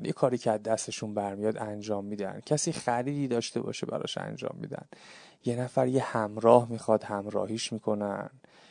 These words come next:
یه نفر بیمارستان کمک می‌خواد می‌رن کنارش میمونن. هر چیزی، حتی چیزای کوچیک، اتفاقایی که خیلی ساده است، قرارم نیست خیلی بزرگ باشه. وقتی اسم کمک کردن میاد، نباید ذهنمون بره سمت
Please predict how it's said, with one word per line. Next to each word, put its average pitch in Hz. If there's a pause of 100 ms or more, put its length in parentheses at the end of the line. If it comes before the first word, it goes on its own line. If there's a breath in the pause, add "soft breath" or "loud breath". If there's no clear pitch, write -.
(160 soft breath)
یه 117
نفر 117
بیمارستان 107
کمک 107
می‌خواد 107
می‌رن 107
کنارش 107
میمونن. 107 (360 loud breath)
هر -
چیزی، 143
حتی 143 (340 loud breath)
چیزای 135
کوچیک، 123 (120)
اتفاقایی 120
که 139
خیلی -
ساده 120
است، 117
قرارم 226
نیست 220
خیلی 180
بزرگ 123
باشه. - (540 soft breath)
وقتی 139
اسم 131
کمک 113
کردن 107
میاد، 120 (420 loud breath)
نباید 151
ذهنمون 127
بره 120
سمت 117